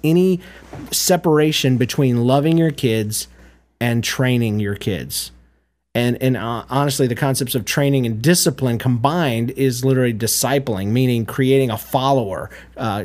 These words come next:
cr-, recreating your life into someone else. So my first and only point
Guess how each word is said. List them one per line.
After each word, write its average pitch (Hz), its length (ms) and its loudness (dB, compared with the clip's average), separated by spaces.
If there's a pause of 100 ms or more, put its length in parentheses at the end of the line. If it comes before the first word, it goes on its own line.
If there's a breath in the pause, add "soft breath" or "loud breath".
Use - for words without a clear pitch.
(160)
cr-, - 160 -8
recreating 135 880 2
your 131 220 2
life 113 320 -2
into 113 160 -2
someone 110 380 -2
else. 117 360 -2 (540 loud breath)
So 127 540 2
my 135 200 2
first 165 380 0
and 139 80 4
only 147 240 2
point 156 520 0